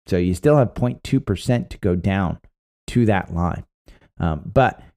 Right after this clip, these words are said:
you've got one almost touching. And, and for a trend line, remember, you want three of them. You've got one almost touching, two right there, and then that third. And so I think that we've got something here,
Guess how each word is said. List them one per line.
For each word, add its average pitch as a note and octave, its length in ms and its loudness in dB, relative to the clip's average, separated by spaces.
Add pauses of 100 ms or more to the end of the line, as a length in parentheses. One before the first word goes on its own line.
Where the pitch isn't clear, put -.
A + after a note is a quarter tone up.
(140)
you've G2+ 180 0
got A2+ 280 2
one C#3+ 460 4
almost D#3 480 2
touching. E2+ 500 0
And, A2 180 -2
and G#2+ 160 -2
for B2+ 100 2
a A#2+ 60 4
trend D3 300 0
line, D3 160 2
remember, B2+ 540 0
you A2 100 0
want G#2 220 0
three B2 380 2
of F#2+ 100 -2
them. - 180 -10 (840)
You've - 180 -6
got F#2 240 -2 (280)
one D3+ 480 4
almost D3+ 480 2
touching, G#2+ 420 2
two - 280 0
right C3+ 280 4
there, G2+ 280 2
and A2 160 2
then A2+ 140 2
that G2+ 240 -4
third. - 340 -6 (640)
And C3 180 0
so C#3+ 360 4
I C3+ 200 2
think D3+ 360 0
that - 160 -2
we've A#2+ 240 2
got A#2 300 0
something E3+ 720 2
here, C3 600 2